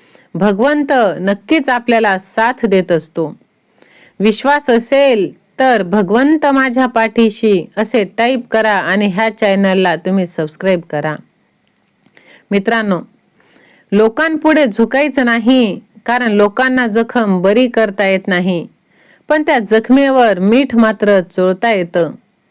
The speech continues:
त्यामुळे आपल्या प्रत्येक जखमा लोकांना दाखवत बसू नका. प्रेम सुंदर आहे, पण ते फक्त जो दोन जणांमधलं नातं. मित्रांनो, काहीही झालं तरी आपल्या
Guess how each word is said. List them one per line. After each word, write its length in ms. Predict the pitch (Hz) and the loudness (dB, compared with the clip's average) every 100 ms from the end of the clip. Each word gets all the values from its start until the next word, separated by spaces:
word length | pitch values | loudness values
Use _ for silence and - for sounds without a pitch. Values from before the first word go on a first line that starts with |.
| _ _ _ _ _ | _ _ _ _ _
त्यामुळे 680 | 262 285 285 285 247 190 - _ | -2 0 2 2 2 -2 -6 _
आपल्या 500 | 185 196 254 285 254 196 _ - | -4 -4 0 0 0 -4 _ -2
प्रत्येक 460 | 214 214 311 294 | -2 0 -2 -2
जखमा 460 | 220 247 240 240 233 185 95 | 0 -2 2 2 2 -2 -2
लोकांना 560 | 202 220 233 226 220 | 0 0 0 -2 -2
दाखवत 440 | 175 175 180 - 214 | -2 -2 -2 0 0
बसू 440 | 170 175 180 247 | 0 -4 0 0
नका. 380 | 214 170 175 156 - _ _ _ _ _ _ _ _ _ _ _ _ - | 0 -2 -4 -6 -10 _ _ _ _ _ _ _ _ _ _ _ _ -4
प्रेम 260 | 285 302 | -2 0
सुंदर 500 | 240 - 233 247 294 | -2 2 4 4 2
आहे, 600 | 285 247 226 277 247 202 | 2 -2 0 2 2 0
पण 300 | 196 240 247 | -4 0 2
ते 180 | 233 247 | 2 0
फक्त 400 | 208 269 277 - | 0 -2 -2 0
जो 380 | 233 190 220 226 | 0 2 2 2
दोन 500 | 190 226 277 277 226 - 180 | 2 2 2 2 0 -4 -2
जणांमधलं 720 | 226 262 277 262 233 240 208 | 0 0 2 0 2 0 2
नातं. 460 | 196 196 226 208 170 _ _ _ _ _ _ _ _ _ _ _ 208 | 0 0 2 0 0 _ _ _ _ _ _ _ _ _ _ _ -4
मित्रांनो, 760 | 220 240 269 240 202 165 180 _ | -2 0 0 0 -2 -6 -14 _
काहीही 520 | 220 220 254 349 349 | -4 2 4 4 4
झालं 560 | 277 294 285 302 254 175 185 | 2 0 2 2 2 0 -4
तरी 220 | 269 277 | -2 0
आपल्या 580 | 285 196 208 269 269 214 | 0 0 0 0 0 -2